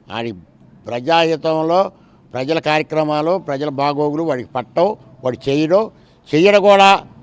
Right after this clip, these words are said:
ఇప్పటికే అవపడుతుంది. రేపు నేను గెలిస్తే రాజధాని సర్వనాశనం చేస్తాను మళ్ళీ అని చెప్తున్నారు కూడా వాళ్ళు. ఆ? మరి ఎందుకు వేస్తారండి ఓట్లు? ఆంధ్ర రాష్ట్రానికి కావాల్సిన రాజధాని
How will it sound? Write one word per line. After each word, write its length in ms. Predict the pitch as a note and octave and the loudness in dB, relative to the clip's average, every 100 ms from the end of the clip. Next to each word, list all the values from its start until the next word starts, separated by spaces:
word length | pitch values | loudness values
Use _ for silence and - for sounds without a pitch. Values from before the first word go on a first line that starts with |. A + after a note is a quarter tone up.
| - | -20
ఇప్పటికే 280 | A2 F3 F#3+ | -8 -2 4
అవపడుతుంది. 680 | F#3+ F3+ F#3 F3+ F3+ F3+ F3+ - _ _ - | 4 4 0 -2 2 4 4 0 _ _ -6
రేపు 160 | D3 | -6
నేను 200 | C#3+ D3+ | -4 -4
గెలిస్తే 540 | D3+ F3 - G3+ G#3+ C#3 _ _ - | -2 -2 2 4 6 2 _ _ -2
రాజధాని 420 | D#3+ F3 F#3+ F3+ | 0 2 2 2
సర్వనాశనం 480 | E3+ F3+ F3+ F3 F3+ | 2 2 2 0 0
చేస్తాను 340 | F3+ E3 E3+ | -2 0 -2
మళ్ళీ 200 | E3+ E3+ | 0 0
అని 100 | F3 E3+ | 0 0
చెప్తున్నారు 360 | D#3+ F#3 G3 | -2 2 2
కూడా 200 | F#3+ F#3+ | 4 4
వాళ్ళు. 360 | F3+ E3 C3 G2+ _ _ _ _ _ - | 4 4 0 -6 _ _ _ _ _ 2
ఆ? 240 | F#3 A#3 F#3+ _ - | 4 4 0 _ -12
మరి 140 | C#3 D3 | -8 -8
ఎందుకు 380 | A#2+ D3+ F#3 | -4 -4 2
వేస్తారండి 400 | A3+ G#3+ G#3+ G#3 | 2 2 0 0
ఓట్లు? 560 | F3+ G3 F3+ F3 C3+ A2 - _ _ - | 0 0 0 0 0 -4 -12 _ _ -4
ఆంధ్ర 240 | B2+ F#3 | -2 2
రాష్ట్రానికి 420 | G3 F#3+ F#3+ F#3+ E3+ | 2 2 2 0 0
కావాల్సిన 320 | F3+ F3+ F3 | 0 -2 -2
రాజధాని 580 | D#3 D#3+ D#3 D3+ D3 | 0 0 0 -2 -4